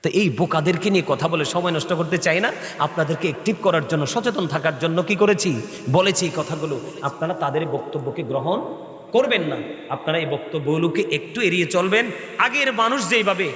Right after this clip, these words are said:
নফল নামাজ, সুন্নত নামাজ, দান সাদাকা, মানুষের সাথে প্রেমের বন্ধনে আবদ্ধ হওয়া, হিংসা বিদ্বেষ বলে গিয়ে এক সম্প্রীতির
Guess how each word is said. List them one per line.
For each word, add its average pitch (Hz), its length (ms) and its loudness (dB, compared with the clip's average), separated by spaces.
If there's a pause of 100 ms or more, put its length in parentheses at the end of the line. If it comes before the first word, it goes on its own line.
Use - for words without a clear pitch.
(200)
নফল 185 280 0
নামাজ, 170 240 0
সুন্নত 170 420 -2
নামাজ, 170 340 0 (220)
দান 180 180 0
সাদাকা, 160 560 -4 (240)
মানুষের 208 300 0
সাথে 185 220 0
প্রেমের 170 320 0
বন্ধনে 180 380 2
আবদ্ধ 160 320 0
হওয়া, 165 280 2 (200)
হিংসা 208 280 2
বিদ্বেষ 160 380 -2
বলে 214 180 2
গিয়ে 190 180 2
এক - 140 -2
সম্প্রীতির 202 520 -2